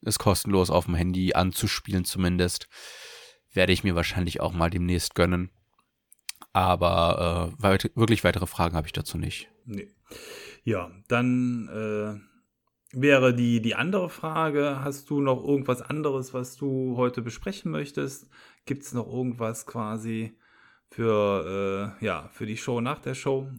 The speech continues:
Speaker 2: Oder wollen wir das nächstes Mal besprechen, wenn du deine beiden Titel vorstellst?
Speaker 1: Äh, nur eine Sache. Du, wir hatten ja neulich über das, wie heißt das? Return to Monkey Island, ne? Das neue.
Speaker 2: Mhm.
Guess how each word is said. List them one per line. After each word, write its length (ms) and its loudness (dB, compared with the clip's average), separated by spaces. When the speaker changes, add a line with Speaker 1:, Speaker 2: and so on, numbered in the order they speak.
Speaker 2:
Oder 360 -8
wollen 160 -6
wir 60 -6
das 240 -8
nächstes 500 -8
Mal 300 -4
besprechen, 540 -12
wenn 80 -10
du 80 -10
deine 280 -10
beiden 320 -14
Titel 220 -16
vorstellst? 640 -16
Speaker 1:
Äh, 260 6
nur 220 4
eine 180 6
Sache. 380 4
Du, 240 4
wir 100 4
hatten 160 4
ja 160 6
neulich 380 6
über 260 4
das, 440 0
wie 80 4
heißt 140 4
das? 120 -2
Return 400 4
to 100 0
Monkey 280 2
Island, 280 2
ne? 200 2
Das 140 -4
neue. 260 2
Speaker 2:
Mhm. 140 -8